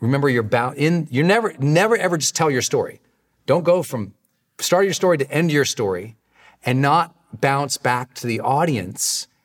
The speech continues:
in that story. Like, that's what a lot of newbies do. They just go, "Well, this was my story," and they tell their story.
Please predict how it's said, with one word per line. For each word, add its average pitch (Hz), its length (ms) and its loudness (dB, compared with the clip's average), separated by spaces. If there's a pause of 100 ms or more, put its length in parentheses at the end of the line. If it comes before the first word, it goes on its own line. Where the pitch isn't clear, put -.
(460)
in 190 240 2
that 117 220 0
story. - 560 -4 (1080)
Like, 110 140 -4
that's 143 200 -2
what 160 100 2
a - 20 4
lot 135 180 4
of 131 60 0
newbies 135 360 0
do. 170 140 -2
They 107 140 0
just 110 160 -6
go, 113 160 0 (240)
"Well, 175 200 -2
this 123 220 -2
was 147 100 0
my 156 120 2
story," 156 360 2
and 120 80 -2
they 117 80 -2
tell 120 200 -2
their 113 140 -6
story. 131 360 -2